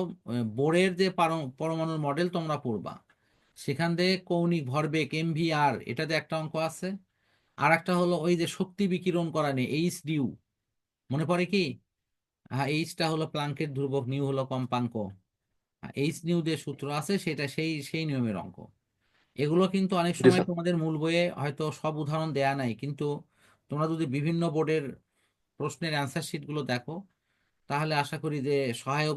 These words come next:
Speaker 1: বইগুলো থেকে তোমরা সেই অ্যান্সারগুলো অবশ্যই দেখতে পাইছো অথবা already করে,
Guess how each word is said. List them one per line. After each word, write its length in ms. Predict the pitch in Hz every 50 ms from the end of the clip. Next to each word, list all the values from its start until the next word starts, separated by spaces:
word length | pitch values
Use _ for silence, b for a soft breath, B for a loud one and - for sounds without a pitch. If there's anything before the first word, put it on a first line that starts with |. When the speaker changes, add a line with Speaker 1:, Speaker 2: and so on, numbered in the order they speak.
| 127 127
Speaker 1:
বইগুলো 300 | 135 143 139 131 147 139
থেকে 240 | 135 - 135 127 131
তোমরা 300 | 123 120 117 120 123 139 180 - _ _ _ _ _ _ _ _ _ _ -
সেই 200 | - - 135 131
অ্যান্সারগুলো 460 | 127 123 120 - 139 127 127 135 147 160
অবশ্যই 500 | 147 131 139 127 139 - - 156 151 147 147 135 127 - _ _ _ _ _ _ -
দেখতে 360 | 101 104 127 120 - - 147 139 135 - -
পাইছো 380 | 131 131 139 127 135 - 180 175 156 139
অথবা 240 | - 151 143 143 143 165 - 104 - 120
already 300 | 127 131 123 127 135 151 147
করে, 180 | - 139 113